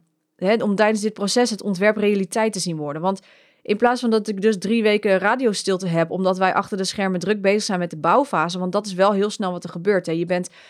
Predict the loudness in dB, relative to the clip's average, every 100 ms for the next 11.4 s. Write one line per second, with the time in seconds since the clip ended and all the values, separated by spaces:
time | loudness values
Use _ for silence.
0 | -20 _ _ -4 0 0 2 0 2 2
1 | 2 0 -8 -4 2 4 2 -2 -2 2
2 | 2 2 -4 -2 -2 -2 -4 -6 -4 2
3 | 4 4 2 -4 0 -2 -2 -6 -4 -6
4 | -8 _ _ _ _ 0 2 -2 _ -4
5 | 2 6 6 6 4 2 0 -4 -6 0
6 | 0 0 -2 -2 -2 0 0 2 0 -2
7 | -4 -4 -2 -2 0 2 2 2 0 0
8 | -2 -4 -4 -2 0 0 -4 -6 -8 -6
9 | -2 -2 -2 -8 -4 -4 -2 -2 -2 -2
10 | -4 -4 -8 -4 -2 0 -2 -2 -2 -4
11 | -2 -2 -2